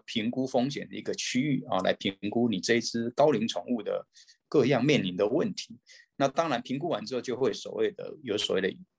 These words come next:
院内的照顾哈，治疗哈，区。那，那如果评估，哎，那如果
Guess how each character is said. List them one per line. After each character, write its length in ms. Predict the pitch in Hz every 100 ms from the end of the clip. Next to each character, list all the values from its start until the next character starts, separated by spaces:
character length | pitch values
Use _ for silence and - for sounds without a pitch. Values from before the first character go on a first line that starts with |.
| _ _
院 220 | - 143 110
内 220 | 123 104
的 100 | 92
照 300 | 85 107 -
顾 180 | - 98 -
哈， 180 | - - -
治 220 | - 104
疗 360 | 98 50 50 -
哈， 220 | - 92 - _ - -
区。 340 | - 131 139 - - -
那， 880 | - 131 127 117 113 110 104 104 104 - - - _
那 100 | 151
如 100 | 139
果 100 | 185
评 220 | - 123 135
估， 120 | 156
哎， 160 | 175 170 127
那 80 | 113 110
如 120 | 135
果 180 | 120